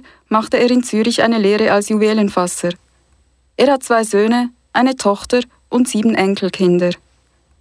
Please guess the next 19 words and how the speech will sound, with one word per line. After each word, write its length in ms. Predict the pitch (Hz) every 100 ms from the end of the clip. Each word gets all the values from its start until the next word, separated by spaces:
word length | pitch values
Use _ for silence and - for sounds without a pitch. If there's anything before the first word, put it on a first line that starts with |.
| _ _ _ -
In 160 | 226
seinen 280 | 214 220 220
Erinnerungen 600 | - 214 240 262 269 269
beschreibt 460 | 233 - 196 214 -
Kornfeld 680 | 208 208 233 240 233 - -
die 160 | 226
Hölle, 380 | 240 233 202 190 - _ _ _ _ -
die 120 | 226
unfassbare 720 | 233 262 262 254 - 247 240
Brutalität, 960 | 233 233 226 208 208 214 214 233 - -
die 80 | 233
Entmenschlichung, 920 | 220 214 208 240 - 247 240 233 240 - - -
den 140 | 233
Sadismus 640 | 233 226 233 247 277 277 - - _
und 160 | 240 254
die 80 | 254
Vernichtung, 720 | 254 262 277 - 208 208 -
die 80 | 220
mich, 420 | 214 254 254 -